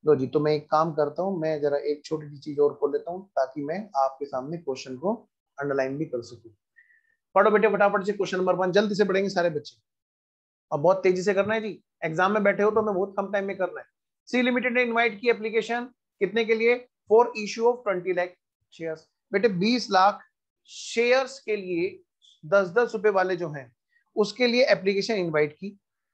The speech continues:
ठीक है जी। अच्छा जी, और फिर देखो बेटे क्या कहता है।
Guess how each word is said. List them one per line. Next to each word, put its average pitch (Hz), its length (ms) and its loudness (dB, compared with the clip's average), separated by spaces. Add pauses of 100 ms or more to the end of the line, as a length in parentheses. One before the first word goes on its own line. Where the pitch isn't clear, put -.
(120)
ठीक 160 140 -6
है 180 80 2
जी। 208 120 -6 (800)
अच्छा 147 260 2
जी, 147 160 -4 (320)
और 185 180 4
फिर 190 160 0
देखो 180 180 0
बेटे 185 180 -2
क्या 185 160 2
कहता 180 240 -2
है। 180 160 -8